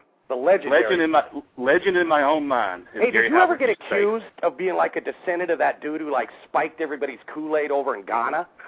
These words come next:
Speaker 2: God. No, I never, ever, ever, ever.
Speaker 1: Well, wasn't that his name, James Jones?
Speaker 2: Yeah,
Speaker 1: Isn't that dude
Speaker 2: yeah.
Speaker 1: who's like, I mean, I'm, I, I don't
Speaker 2: I
Speaker 1: even
Speaker 2: was in, I was in high school when it happened, and yeah, I got, I
Speaker 1: Okay,
Speaker 2: got
Speaker 1: well, I didn't
Speaker 2: ribbed
Speaker 1: know
Speaker 2: for
Speaker 1: if
Speaker 2: that
Speaker 1: that was
Speaker 2: quite
Speaker 1: like
Speaker 2: a bit.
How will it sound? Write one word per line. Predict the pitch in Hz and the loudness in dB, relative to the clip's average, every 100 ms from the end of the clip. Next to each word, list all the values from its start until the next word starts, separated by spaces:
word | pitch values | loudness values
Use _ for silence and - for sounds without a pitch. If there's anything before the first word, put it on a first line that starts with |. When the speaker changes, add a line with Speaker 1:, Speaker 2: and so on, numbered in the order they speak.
| - 151 - - | -16 -14 -14 -14
Speaker 2:
God. | - 78 - _ _ _ _ _ _ - _ _ | -10 -10 -10 _ _ _ _ _ _ -20 _ _
No, | 127 | 0
I | 123 151 | 2 2
never, | 139 135 117 107 | 4 4 4 2
ever, | 110 113 107 104 | 2 0 0 -2
ever, | 104 95 90 90 | -2 -2 -6 -6
ever. | 101 185 | -8 -4
Speaker 1:
Well, | 180 | 2
wasn't | 226 311 | 4 6
that | 330 | 6
his | 320 202 160 | 4 -2 -4
name, | 185 226 220 | -2 -2 -2
James | 160 196 175 - | -4 -4 -4 -6
Jones? | 139 160 220 262 - _ _ _ _ _ _ _ _ _ _ _ _ _ _ _ | -4 -2 -4 -8 -18 _ _ _ _ _ _ _ _ _ _ _ _ _ _ _
Speaker 2:
Yeah, | 151 208 | -2 0
Speaker 1:
Isn't | 277 | 2
that | 254 - | 2 0
dude | 202 202 | -2 -2
Speaker 2:
yeah. | |
Speaker 1:
who's | 170 | -2
like, | 165 151 - _ - 139 151 | -2 -2 -6 _ -20 -8 -6
I | |
mean, | 175 170 | -4 0
I'm, | 175 226 | 0 2
I, | 180 202 | 2 4
I | 208 | 4
don't | 175 | 2
Speaker 2:
I | |
Speaker 1:
even | 160 151 | 2 0
Speaker 2:
was | 127 | -2
in, | - _ _ - - _ _ _ _ _ _ - | -6 _ _ -20 -20 _ _ _ _ _ _ 0
I | |
was | 185 190 | 2 2
in | 156 | 2
high | 147 156 160 | 4 4 2
school | 120 110 | -4 -4
when | 104 | -4
it | 95 | -4
happened, | 95 - 95 | -6 -6 -14
and | 92 95 | -12 -8
yeah, | 85 | -8
I | 80 | -10
got, | - - _ _ _ _ - | -16 -20 _ _ _ _ 0
I | 156 | 2
Speaker 1:
Okay, | |
Speaker 2:
got | 147 | 4
Speaker 1:
well, | 139 | 4
I | 196 | 4
didn't | 190 | 4
Speaker 2:
ribbed | |
Speaker 1:
know | 170 | 2
Speaker 2:
for | 165 | 2
Speaker 1:
if | |
Speaker 2:
that | 160 | 2
Speaker 1:
that | 156 | 4
was | |
Speaker 2:
quite | 120 151 | 4 4
Speaker 1:
like | |
Speaker 2:
a | 98 | 0
bit. | 90 | -6